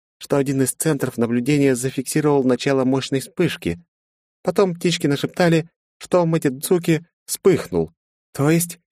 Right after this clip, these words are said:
это теперь Квазар, одно из самых сильных существ на планете. А ты же прекрасно понимаешь, что человек, который обладает невероятной силой, в конечном итоге может пойти по кривой дорожке. Это потенциальная угроза всему миру.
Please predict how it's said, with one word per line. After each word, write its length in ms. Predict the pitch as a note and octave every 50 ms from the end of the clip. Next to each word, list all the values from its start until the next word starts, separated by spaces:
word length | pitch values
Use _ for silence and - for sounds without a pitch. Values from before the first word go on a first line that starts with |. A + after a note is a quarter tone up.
| _ _
это 220 | - B2 B2+ D#3+ E3
теперь 300 | - D#3+ - E3+ E3 E3
Квазар, 580 | - A2+ D3 F3 D3 F#3+ G3+ G3+ F3 E3+ - _ _ _ _ _ _ _ _
одно 260 | - F#2+ G#2 G#2+ A#2
из 100 | A#2 A#2
самых 380 | - - - C3+ C#3+ D3+ D#3+ D3+
сильных 380 | - - - B2+ C3+ D3+ D#3 -
существ 340 | - C3+ - C3 B2+ -
на 80 | - D3
планете. 500 | - E3+ E3+ C#3+ A#2 - - G2 F2 - _ _ _ _ _ _ _ _ _ _ _
А 80 | -
ты 100 | D#3+ -
же 100 | E3+ E3
прекрасно 480 | E3+ - F3 E3+ E3+ E3 D3+ - - G#2
понимаешь, 380 | - A2+ A2+ A#2 B2 A2+ G#2 -
что 160 | - - G2
человек, 420 | - G#2 G2+ A2 A#2+ C#3+ C#3+ -
который 280 | - - - - G#2+ G2+
обладает 440 | G2 F#2+ G2+ F#2 - G#2 G2+ F2+ -
невероятной 440 | F2 F#2 G2 G#2+ A2 G#2 - G2+
силой, 460 | - - - - F3 D3 G2+ F2 E2+ - - _ _ _ _ _
в 20 |
конечном 440 | - D#3 D#3 D#3+ D#3 - - D3+ C#3+
итоге 320 | C3+ - D3+ C3+ B2+ C3+ C3
может 280 | C3 C3 A#2+ B2+ -
пойти 280 | - A#2 A#2+ - - B2+
по 120 | - B2+
кривой 260 | - B2 A#2+ A#2 B2+
дорожке. 560 | A2+ B2+ B2+ D3+ C3+ A2 - - - D#2+ D#2 - _ _ _ _ _ _ _ _
Это 200 | - B2 - C#3+
потенциальная 580 | - D3 - D#3+ D3 - F3 D#3+ E3+ E3 E3 F3
угроза 300 | E3+ D#3+ F3 E3+ D#3 E3
всему 240 | D#3 - F#3 F3 F3
миру. 420 | F3 F#3+ E3+ B2 G2+ G#2+ F#2+ -